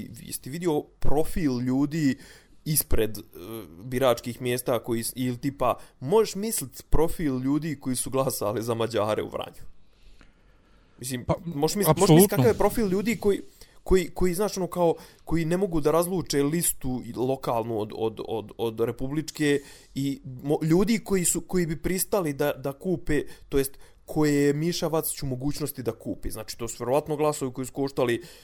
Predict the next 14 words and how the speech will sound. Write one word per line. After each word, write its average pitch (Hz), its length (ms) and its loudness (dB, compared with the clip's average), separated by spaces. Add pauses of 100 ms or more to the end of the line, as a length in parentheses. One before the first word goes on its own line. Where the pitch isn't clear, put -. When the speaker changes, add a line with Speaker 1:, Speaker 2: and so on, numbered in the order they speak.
(240)
Speaker 1:
dvije 123 460 0
hiljade 107 380 -8
dinara. 101 460 -16
Speaker 2:
Ma 131 80 2
kakve 139 280 4
Speaker 1:
Mislim, 120 60 6
Speaker 2:
dvije 123 200 4
hiljade, 117 260 2
Speaker 1:
ono 113 60 2
Speaker 2:
bolan? 120 280 0 (320)
Hiljadu 170 320 6
dinara 147 340 6
over 160 160 4
glave. 107 380 0